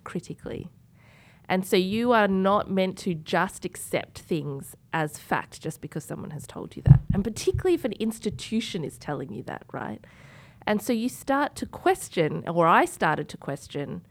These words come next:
"But is that true?" And then if you go back, you know, go back to the source, does it match? Where in the Bible does it say this?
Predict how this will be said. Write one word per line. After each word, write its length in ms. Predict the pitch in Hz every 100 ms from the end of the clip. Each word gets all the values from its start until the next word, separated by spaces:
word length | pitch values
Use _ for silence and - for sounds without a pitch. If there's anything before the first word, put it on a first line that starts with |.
| _ - _ - _ _ - _
"But 140 | 226 208
is 140 | 220
that 180 | 190 -
true?" 340 | - 160 139 - _
And 140 | - 196
then 100 | 214
if 120 | 233
you 60 | 247
go 200 | 233 220
back, 360 | 208 185 196 -
you 80 | 190
know, 140 | 175
go 240 | 190 190 185
back 200 | 170 -
to 100 | 226
the 100 | 202
source, 560 | - 170 151 - - - _ _ - _ -
does 200 | 269 262
it 120 | -
match? 520 | 220 214 - - - - - -
Where 300 | 262 311 349
in 140 | 349
the 80 | 330
Bible 500 | 202 190 202 202 170
does 220 | 165 160
it 140 | - -
say 240 | 151 131
this? 340 | - - -